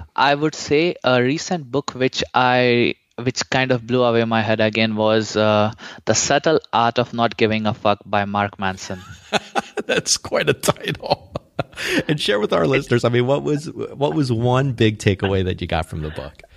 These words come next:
Speaker 1: It, it actually says, like, the, the, the, <laughs> the, the summary, uh, in, of that book is, "Don't give a fuck about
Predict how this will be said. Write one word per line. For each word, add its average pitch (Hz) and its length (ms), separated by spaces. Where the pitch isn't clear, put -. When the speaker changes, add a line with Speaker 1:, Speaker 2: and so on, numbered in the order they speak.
Speaker 1:
It, - 280
it 160 180
actually 180 560
says, - 640
like, 117 260
the, 123 100
the, 131 400
the, 147 260
<laughs> - 400
the, 143 440
the 135 100
summary, 160 560
uh, 123 240
in, 131 200
of 143 160
that 123 220
book 135 300
is, 135 320
"Don't 165 320
give 180 200
a 190 80
fuck - 460
about 123 420